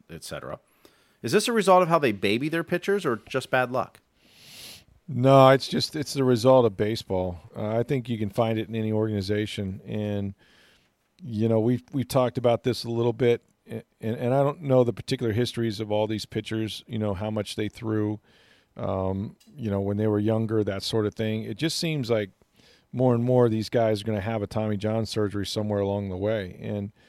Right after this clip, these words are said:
Speaker 2: you know, I think these guys, and, and again, I'm not talking specifically to some of the Rays pitchers, but I, I think that they,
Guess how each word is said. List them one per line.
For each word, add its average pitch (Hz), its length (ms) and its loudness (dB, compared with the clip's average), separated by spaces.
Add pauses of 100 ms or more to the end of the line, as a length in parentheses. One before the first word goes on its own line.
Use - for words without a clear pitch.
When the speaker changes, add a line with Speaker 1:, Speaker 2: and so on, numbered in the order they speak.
(340)
Speaker 2:
you 120 80 -4
know, 107 60 0
I 110 40 0
think 135 240 -4
these 123 220 -2
guys, 120 640 4 (280)
and, 117 200 -4
and 110 100 -2
again, 107 260 0
I'm 107 120 -2
not 110 160 -4
talking 104 320 -2
specifically 107 640 -6
to 101 240 -4
some 110 200 -4
of 104 40 -4
the 101 80 -2
Rays 107 400 -2
pitchers, 101 500 -8 (560)
but 117 380 2 (260)
I, 113 180 -8 (220)
I 113 140 -4
think 135 240 0
that 120 140 0
they, 123 240 0